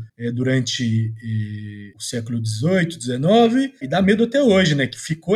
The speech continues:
essa coisa, né? Que sabe como, eh, o Brasil tem a aprender desses povos também. Tem a ensinar também, mas tem muito o que aprender, né? De todo esse processo de, de levantamentos populares, todo esse processo de reivindicações de direitos básicos,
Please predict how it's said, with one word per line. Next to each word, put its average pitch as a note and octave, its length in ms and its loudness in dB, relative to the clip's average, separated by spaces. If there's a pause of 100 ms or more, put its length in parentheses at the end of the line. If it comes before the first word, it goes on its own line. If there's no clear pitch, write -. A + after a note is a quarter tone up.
essa B2 240 -8
coisa, A2+ 440 -2
né? - 180 -2
Que E3 140 2
sabe G#3+ 480 4
como, G3+ 640 4
eh, A#2 960 0 (100)
o C3+ 80 -12
Brasil C#3 400 2
tem F3+ 140 4
a F#3 60 4
aprender F3+ 500 4
desses C3+ 280 0
povos A#2+ 420 0
também. G#2+ 280 0
Tem F#3+ 140 0
a A#3 60 6
ensinar G#3+ 420 4
também, G#3 280 0
mas C4+ 140 2
tem A3 180 2
muito G#3 300 4
o A3+ 60 -4
que A#3 80 -2
aprender, E3+ 560 2
né? C3+ 240 -4
De A2+ 180 -4
todo D3+ 160 4
esse D#3 160 0
processo C#3 580 0
de, A#2+ 280 -2
de A#2 160 -2
levantamentos A#2+ 560 -2
populares, D3+ 1040 0 (160)
todo D3 120 4
esse D#3 240 2
processo C3+ 460 -2
de B2 100 -2
reivindicações A#2+ 560 0
de A#2 120 -4
direitos A#2+ 380 -2
básicos, C3+ 840 2